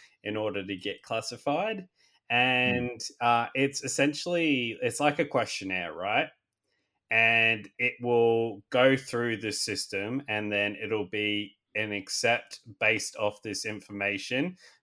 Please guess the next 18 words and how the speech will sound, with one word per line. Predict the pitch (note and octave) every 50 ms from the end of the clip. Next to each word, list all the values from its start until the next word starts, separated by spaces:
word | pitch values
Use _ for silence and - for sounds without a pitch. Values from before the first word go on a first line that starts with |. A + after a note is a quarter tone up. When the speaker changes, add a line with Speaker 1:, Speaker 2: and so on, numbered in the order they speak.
| _ -
Speaker 1:
pending | C#3 B2 A#2 A2 A2+ A2+ A2 A2 A2 G#2+ G2
review | G#2+ G#2+ G#2 G2+ A2 A#2 B2 C3+ D3 E3 G#3 A3 G#3+ _ _ _ _ _ _
or | - A#2 A#2 A#2 A2+ A2+ A2 - - _ _ _ _ _ _ _ _ _ _ G#2+ -
declined. | - A#2 A2+ - - A#2+ A#2+ A2+ G#2+ G#2 F#2+ F#2+ G2 F#2+ - - B2
Now, | A2+ G#2+ G#2+ A2 -
if | A#2 A#2 - - -
you | A#2+ B2+ C#3 D3+ D#3+ E3 E3+ E3+ D#3+ C#3+ - _ _
check | - - - - C3+ C3+ -
a | B2+ A2+
wrong | G#2+ G#2+ G#2+ G#2 G2 F#2+ -
box, | - C#3+ F3+ F#3+ - - - - - - - - - - - _ _ -
if | C3 A#2+ - - -
you | B2 A#2+ B2 B2 A2+
fill | - - - B2 A#2 A#2 A2+
in | A2+ A2+ A2 G#2+ G2+
the | - G#2
wrong | G2 F#2+ G#2 G#2 G#2 G#2 G#2 G#2 F#2
information, | A#2 G#2+ G2 - - G2 G2 G#2 A2 C3 C#3+ C#3 C#3+ - D#3+ D3+ D3+ D3+ D3+ D#3 D3+